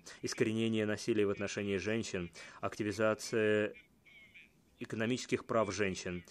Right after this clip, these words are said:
поощрение равного участия женщин на всех уровнях, э, принятия решений должны стать исключительными задачами в этом направлении.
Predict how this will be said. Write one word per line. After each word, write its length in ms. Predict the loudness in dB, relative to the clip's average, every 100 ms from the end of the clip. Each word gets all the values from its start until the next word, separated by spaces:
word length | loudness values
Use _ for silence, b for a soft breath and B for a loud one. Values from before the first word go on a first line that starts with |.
| B B
поощрение 760 | -2 -2 4 6 6 4 2 0
равного 680 | -2 0 4 4 4 4 2
участия 560 | 2 0 0 0 0
женщин 440 | 0 0 -2 -4 -6 B B B
на 220 | -6 -2 -2
всех 380 | 2 0 2
уровнях, 580 | 2 4 4 2 0 2
э, 160 | 2 0 0
принятия 560 | -2 0 -2 -2 -2
решений 680 | -2 -2 -2 0 2 0 -2 B B B B
должны 400 | 0 2 2 -2
стать 400 | -2 0 0 2
исключительными 1200 | 0 0 -4 -8 -4 -4 -2 0 0 2 0 -2 B B
задачами 720 | -2 -2 2 0 0 -2 0
в 180 | -2 0
этом 340 | 0 2 -2 -2
направлении. 680 | 0 0 2 0 -2 -6